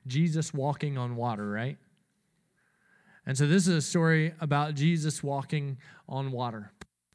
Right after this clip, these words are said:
And I wanna pick out a few things within this that, that sometimes I think we just read through and we go, "Wow, Jesus walked on water. That's awesome.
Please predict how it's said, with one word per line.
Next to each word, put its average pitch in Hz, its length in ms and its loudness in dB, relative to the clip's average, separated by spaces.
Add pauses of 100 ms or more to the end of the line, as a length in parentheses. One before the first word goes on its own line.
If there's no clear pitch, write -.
(300)
And 151 100 0
I 170 40 4
wanna 208 180 2
pick 190 220 4
out 160 180 2
a 151 40 -2
few 180 260 4
things 160 460 2 (260)
within 147 400 0
this 135 300 -2
that, 123 280 -4 (400)
that 143 180 -4
sometimes 160 520 0
I 143 100 -4
think 170 260 -2
we 135 160 0
just 131 200 -4
read 143 220 2
through 151 300 2
and 139 100 -4
we 135 180 -4 (260)
go, 135 180 2
"Wow, 151 500 0
Jesus 156 320 0
walked 147 220 -6
on 135 80 -6
water. 139 320 -4
That's 135 220 -8
awesome. 143 560 -2